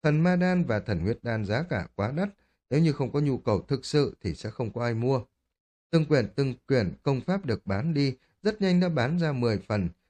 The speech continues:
nhưng đến giờ phút này cũng không còn gì nữa.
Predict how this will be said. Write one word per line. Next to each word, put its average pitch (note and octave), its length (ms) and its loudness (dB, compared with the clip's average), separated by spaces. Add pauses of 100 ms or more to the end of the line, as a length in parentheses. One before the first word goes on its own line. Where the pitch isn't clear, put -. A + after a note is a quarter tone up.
(120)
nhưng G3+ 180 4
đến G3+ 180 0
giờ D3 180 2
phút A3 240 -6
này G#2+ 320 -2
cũng F2 140 -10
không C3+ 240 -2
còn G2 180 -2
gì F2 140 -2
nữa. D3 280 2